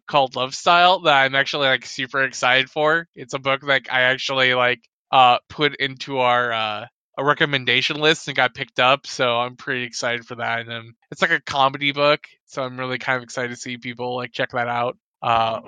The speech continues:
but yeah, you can find me on, uh, all the social media through there.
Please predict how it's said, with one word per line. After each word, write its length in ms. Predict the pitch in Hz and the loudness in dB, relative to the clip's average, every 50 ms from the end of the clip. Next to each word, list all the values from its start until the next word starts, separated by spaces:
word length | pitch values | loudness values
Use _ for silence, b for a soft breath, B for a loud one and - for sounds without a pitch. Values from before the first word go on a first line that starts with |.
| - - | -8 -2
but 300 | - 131 127 123 123 120 | 2 4 4 4 2 2
yeah, 240 | - 160 170 180 185 170 - | 2 2 2 2 2 -2 -6
you 80 | 160 | -10
can 80 | 151 156 | -10 -4
find 240 | - - 160 156 156 | 2 2 2 4 4
me 80 | 156 | 2
on, 380 | 156 151 151 151 151 151 156 175 - | 0 0 0 -2 -6 -14 -14 -12 -6
uh, 440 | - 139 139 139 139 139 143 156 170 - - | -4 -2 0 0 0 -2 -4 -6 -10 -8 0
all 180 | - 143 147 147 | 2 2 2 2
the 60 | 143 | 0
social 320 | - - 147 - - - | -6 -6 -6 -6 -6 -4
media 280 | 143 143 139 139 139 135 | -4 -4 -2 -2 -2 -4
through 180 | - 147 139 | -4 -4 -2
there. 300 | 131 135 131 123 120 120 | 0 0 0 0 -2 -6